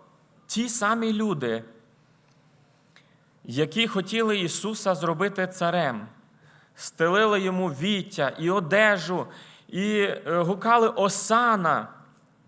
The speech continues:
через пару днів ті самі люди, в їх змінилась думка, і вже вони кричали: «Розіпни його!».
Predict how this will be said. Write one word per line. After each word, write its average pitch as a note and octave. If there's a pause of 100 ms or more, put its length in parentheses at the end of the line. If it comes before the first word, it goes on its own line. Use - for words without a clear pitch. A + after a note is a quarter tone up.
(440)
через C#3
пару G3
днів E3+
ті F#3+
самі G3+
люди, F3 (580)
в -
їх G#3
змінилась G#3+
думка, E3 (340)
і D3+
вже C#3+
вони F3+
кричали: C#3+ (560)
«Розіпни B2+ (580)
його!». A2